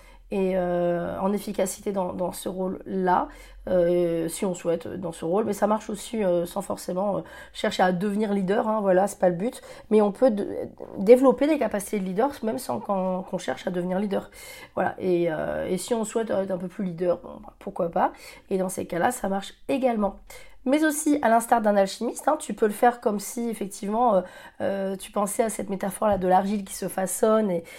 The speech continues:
et qui évolue en fonction de ce que, de ce qui se passe. Euh, mais aussi, à l'instar donc d'un alchimiste,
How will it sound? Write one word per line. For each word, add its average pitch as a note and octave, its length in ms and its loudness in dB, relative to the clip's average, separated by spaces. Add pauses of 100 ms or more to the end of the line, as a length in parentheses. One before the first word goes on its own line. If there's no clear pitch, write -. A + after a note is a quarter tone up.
(160)
et G3+ 80 -6
qui G#3 180 -4
évolue G#3 540 0
en F3 120 0
fonction F#3+ 340 -10
de F3+ 100 -4
ce F3 120 -8
que, - 240 -10
de F3+ 120 -8
ce F3 100 -10
qui F#3 120 -8
se - 60 -10
passe. F4+ 340 4 (480)
Euh, G3+ 180 4
mais C4+ 140 4
aussi, A3 400 0
à G#3+ 80 2
l'instar G3+ 400 -2
donc F3+ 200 -6
d'un F3+ 100 -8
alchimiste, F3+ 600 -6